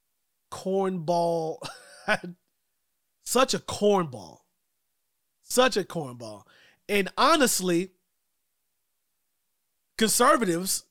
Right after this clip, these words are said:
you know, they've taken this video and, oh my God, they are lauding this thing as the greatest thing since sliced bread, which it really makes me question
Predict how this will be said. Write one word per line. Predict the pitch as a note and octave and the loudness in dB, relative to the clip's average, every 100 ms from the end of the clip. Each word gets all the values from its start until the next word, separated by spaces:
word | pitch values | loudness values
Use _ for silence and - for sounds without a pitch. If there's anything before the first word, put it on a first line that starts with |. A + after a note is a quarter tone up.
| _ | _
you | G#3 | -4
know, | F#3 | -2
they've | E3 G#3 | 0 -2
taken | F#3+ G#3+ - F#3+ | 0 -2 -2 -2
this | F3 | -2
video | E3+ F3+ F3 E3+ E3 | -2 -2 0 0 -2
and, | D#3+ | -4
oh | F#3+ A#3+ A#3 | 2 4 4
my | E3+ | 2
God, | D#3 E3+ D3 | -2 -4 -2
they | E3+ A3 | -2 2
are | G3 | 2
lauding | F3 F#3+ F#3 F3 | 2 2 2 0
this | F3+ F#3 | 0 0
thing | - F#3 F3 E3+ F3 | -2 -2 -4 -6 -8
as | E3+ E3 E3+ E3 - _ _ _ _ - | -6 -4 -6 -8 -12 _ _ _ _ -10
the | E3 | -6
greatest | D3 G3+ F#3+ F3+ | 0 0 0 -2
thing | F#3+ E3+ | -4 -4
since | - E3 D3 | -6 -8 -6
sliced | - E3+ D3 C#3 C#3 | -6 -4 -6 -8 -8
bread, | E3 D3+ C#3 | -6 -6 -6
which | D#3+ F3+ - | -4 -4 -4
it | F#3 E3 | -6 -4
really | F3 A3+ G#3+ | 0 0 0
makes | G3 F#3+ E3+ | -4 -6 -6
me | F3+ | -10
question | - G3 F3+ - D#3 C3+ | -2 0 0 -2 -8 -10